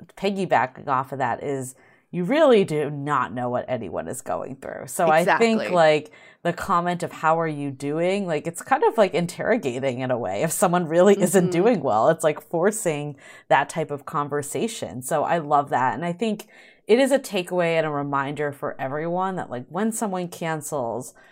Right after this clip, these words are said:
Speaker 1: when someone flakes on you last minute, like, you have no idea what's going on in their life, especially if you've been on
Speaker 2: Exactly.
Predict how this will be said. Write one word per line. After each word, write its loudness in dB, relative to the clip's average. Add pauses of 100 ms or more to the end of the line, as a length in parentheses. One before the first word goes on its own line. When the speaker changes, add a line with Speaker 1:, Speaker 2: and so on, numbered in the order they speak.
(200)
Speaker 1:
when 2
someone 2
flakes -4
on 2
you -4
last 0
minute, -6
like, -6
you -4
have -6
no 2
idea -2
what's -8
going -6
on -8
in -8
their -6
life, -4
especially 2
if -4
you've -2
been 2
on 0
Speaker 2:
Exactly. -8